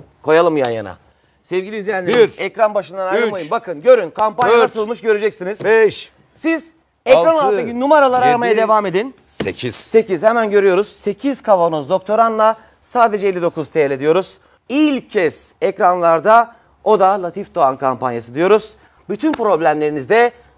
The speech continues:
Speaker 1: Doktor Anna yetişiyor diyoruz. Bir de kremi gösterebilir miyiz? Kapağını açıp böyle Latif abi onu da bir gösterelim. Bir kokusuna bakalım.
Speaker 2: Muhteşem. Yani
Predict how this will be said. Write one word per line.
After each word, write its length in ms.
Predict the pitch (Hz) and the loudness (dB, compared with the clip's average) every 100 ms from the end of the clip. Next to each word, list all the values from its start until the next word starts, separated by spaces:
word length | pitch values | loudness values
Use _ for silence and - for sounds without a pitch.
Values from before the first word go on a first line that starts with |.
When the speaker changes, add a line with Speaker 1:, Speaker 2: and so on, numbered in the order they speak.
| _ | _
Speaker 1:
Doktor 320 | 202 196 214 | -2 -2 0
Anna 200 | 214 196 | 0 0
yetişiyor 480 | 185 170 - 208 196 | -2 -4 -2 0 2
diyoruz. 400 | 190 202 214 - _ _ _ - | 2 0 -2 -6 _ _ _ -6
Bir 80 | 262 | -4
de 80 | |
kremi 300 | 302 269 277 | -2 2 2
gösterebilir 460 | 269 254 269 254 254 | 2 2 4 2 2
miyiz? 200 | 233 240 | -2 -2
Kapağını 340 | 277 247 226 | -2 0 2
açıp 260 | 226 226 208 | 0 -2 -6
böyle 320 | 202 196 196 _ _ - | -2 -2 -2 _ _ -8
Latif 240 | 139 - | -8 -2
abi 220 | 175 156 | 0 2
onu 120 | 220 | 0
da 80 | 240 | -2
bir 60 | 196 | -2
gösterelim. 480 | 185 - 175 175 208 _ _ _ - | -4 -2 -4 -6 -12 _ _ _ -12
Bir 80 | |
kokusuna 460 | 269 277 269 262 262 | 2 2 2 -2 0
bakalım. 400 | 220 190 226 202 _ _ | 2 0 -2 -8 _ _
Speaker 2:
Muhteşem. 600 | 113 - 110 104 110 92 | -10 -8 -8 -6 -8 -4
Yani 260 | 110 131 | -2 -2